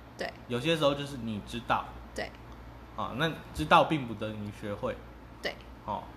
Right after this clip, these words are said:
Speaker 2: 那，嗯，那后面一层呢，就是，呃，你可以把它交给别人，或是你完整的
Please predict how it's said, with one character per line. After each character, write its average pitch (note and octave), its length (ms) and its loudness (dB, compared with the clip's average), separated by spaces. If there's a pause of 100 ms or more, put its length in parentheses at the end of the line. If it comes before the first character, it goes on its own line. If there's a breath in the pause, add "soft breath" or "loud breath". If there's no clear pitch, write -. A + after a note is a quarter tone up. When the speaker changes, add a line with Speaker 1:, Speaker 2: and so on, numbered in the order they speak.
Speaker 2:
那， F3 280 8 (540)
嗯， A#2+ 400 2 (920)
那 F3 120 6
后 F#3 160 6
面 G3+ 240 8
一 F#3+ 60 6
层 C#3+ 220 4
呢， A#2 320 2
就 D#3 120 2
是， C#3+ 360 0 (520)
呃， G2+ 440 -2 (1040)
你 C#3 180 2
可 D#3+ 140 8
以 E3+ 80 8
把 C#3+ 260 10
它 C#3+ 140 -6
交 D#3+ 160 8
给 D#3 180 2
别 G#2+ 160 0
人， G2 140 -2
或 D3+ 100 0
是 D#3 100 -2
你 C3 120 0
完 A2 280 0
整 G#2+ 240 -2
的 F2+ 200 -8